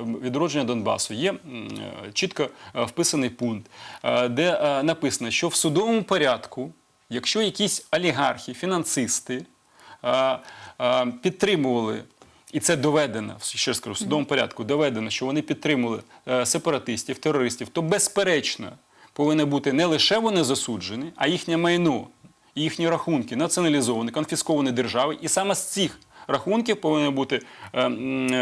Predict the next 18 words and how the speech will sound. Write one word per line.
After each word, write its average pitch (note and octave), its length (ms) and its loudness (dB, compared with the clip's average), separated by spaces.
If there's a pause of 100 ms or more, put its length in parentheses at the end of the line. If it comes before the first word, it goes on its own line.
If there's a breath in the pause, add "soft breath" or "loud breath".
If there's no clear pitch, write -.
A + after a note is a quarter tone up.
(140)
відродження, E3+ 580 2 (320 loud breath)
відновлення, D3+ 600 2 (140)
е, B2+ 180 2 (160)
інфраструктури D3+ 600 -2
на C3 180 2 (180 loud breath)
Луганщині, D#3+ 380 2
Донеччині. C3+ 400 0 (220 loud breath)
На G#3+ 200 2
жаль, E3 340 4 (160)
у G3 140 2
нас, D3+ 400 2 (300 loud breath)
е, C3+ 140 4
враження, G#3 460 2
що D#3+ 140 2
дуже A3 240 4
багато G#3 260 2
компромісності. G3+ 1080 0 (640 loud breath)
І, G3 160 6